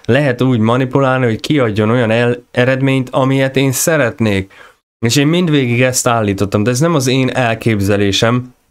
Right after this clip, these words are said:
hanem egyszerűen így működik ez az elméleti tudományág, ami a matematikát használja, mint például az, hogy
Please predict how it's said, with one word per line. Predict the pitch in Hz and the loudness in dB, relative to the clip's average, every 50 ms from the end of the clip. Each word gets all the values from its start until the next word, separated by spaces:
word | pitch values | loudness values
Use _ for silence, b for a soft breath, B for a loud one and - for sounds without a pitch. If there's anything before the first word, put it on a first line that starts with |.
| _ _ _ _ _ _ _ _ | _ _ _ _ _ _ _ _
hanem | - 135 131 139 | -4 -2 0 0
egyszerűen | 147 165 160 - 151 143 135 131 131 | 0 0 0 -2 0 0 0 2 2
így | 135 139 139 127 | 2 2 2 2
működik | 117 123 131 135 127 127 127 123 131 131 135 - b b b b b b b b _ _ | 2 2 2 0 0 0 0 0 0 -2 -4 -6 b b b b b b b b _ _
ez | - 131 123 120 135 | -2 -2 0 0 0
az | 123 117 - | -2 -2 0
elméleti | - 147 139 135 127 127 120 120 117 117 113 - - 120 117 117 117 - _ _ | 0 0 0 2 2 2 2 2 0 0 0 0 0 0 0 0 -2 -4 _ _
tudományág, | - 151 143 127 117 107 110 107 104 104 107 113 113 113 123 131 131 | -2 -2 0 0 0 2 2 0 2 2 0 0 0 0 0 -2 0
ami | - 123 120 120 | 0 0 2 2
a | 123 | 2
matematikát | 123 131 135 131 131 131 117 113 113 113 - 120 110 110 | 2 0 0 0 0 0 -2 -2 -2 -2 -2 -4 -4 -2
használja, | - 131 127 117 - - 98 95 101 | -2 -2 -2 -2 0 0 0 2 2
mint | 113 123 127 123 | 2 0 0 0
például | 127 127 117 110 120 120 120 120 120 | 0 0 0 2 2 2 2 2 0
az, | 117 117 - - | 0 0 0 0
hogy | 113 110 107 104 b | 0 0 -2 -4 b